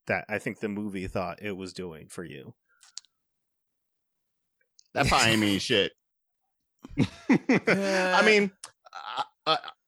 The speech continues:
Speaker 2: I wanna talk about the pie, but I also wanna talk about what Minnie's character represents large,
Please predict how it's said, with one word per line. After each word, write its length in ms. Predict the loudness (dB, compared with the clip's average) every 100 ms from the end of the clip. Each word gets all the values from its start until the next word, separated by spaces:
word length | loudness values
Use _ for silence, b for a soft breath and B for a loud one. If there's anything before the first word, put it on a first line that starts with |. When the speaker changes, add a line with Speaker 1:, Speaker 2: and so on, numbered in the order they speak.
| _ 0
Speaker 2:
I 80 |
wanna 220 | 4 4 4
talk 180 | 4
about 200 | 4 2
the 60 | 0
pie, 300 | 2 4 4
but 160 | 6 4
I 80 | 4
also 360 | 4 2 2
wanna 160 | 2 2
talk 280 | 2 0 0
about 420 | 0 2 2 -2 _ _ _ _ _ _ _ _ -6
what 320 | 2 2 2 _ -20 -20 -20 _ _ -20 _ -18 -18 -8
Minnie's 440 | 0 2 4 2
character 760 | 0 2 4 2 2 2 2 -2 _ _ -20 _ -20 -10
represents 920 | -2 0 0 -2 2 0 0 -10 -14 _ _ _ _
large, 520 | -6 0 2 2 -2